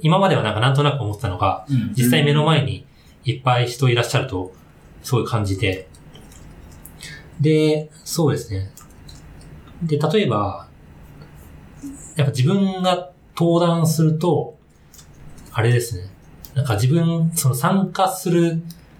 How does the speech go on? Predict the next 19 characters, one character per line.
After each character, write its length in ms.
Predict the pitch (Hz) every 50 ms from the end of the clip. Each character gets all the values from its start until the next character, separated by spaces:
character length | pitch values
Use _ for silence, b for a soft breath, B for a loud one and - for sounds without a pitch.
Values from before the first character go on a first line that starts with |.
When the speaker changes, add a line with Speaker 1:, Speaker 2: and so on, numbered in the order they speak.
| - -
Speaker 1:
よ 120 | - 160 151
り 140 | 131 104
も、 320 | 104 107 101 98 95 - - - - -
ま 100 | - 160
ず 80 | 131 117
ま 80 | 110 107
あ 40 | -
す 80 | - 139
ご 100 | 143 135
い 160 | 117 - - - - - - -
勉 180 | - 135 139 143
強 160 | 143 151 147
に 60 | 139
な 100 | 139 139
る 80 | 123 -
と 80 | -
い 80 | 98 87
う 40 | -
か、 220 | 95 90 - -